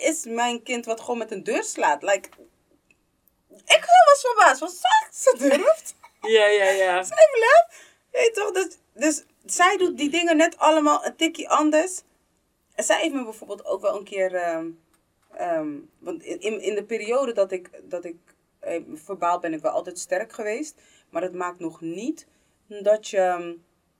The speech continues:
Speaker 1: ehm, je kan verbaal sterk zijn en toch kun je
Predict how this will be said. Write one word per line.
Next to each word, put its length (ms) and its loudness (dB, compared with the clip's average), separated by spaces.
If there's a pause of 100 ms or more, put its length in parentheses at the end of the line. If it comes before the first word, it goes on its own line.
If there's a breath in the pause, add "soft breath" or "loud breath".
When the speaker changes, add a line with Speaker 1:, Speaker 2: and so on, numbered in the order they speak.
Speaker 1:
ehm, 580 -4 (1160)
je 120 -8
kan 200 0
verbaal 320 -2
sterk 340 -8
zijn 200 -8
en 220 -10
toch 240 -6
kun 200 -8
je 260 -4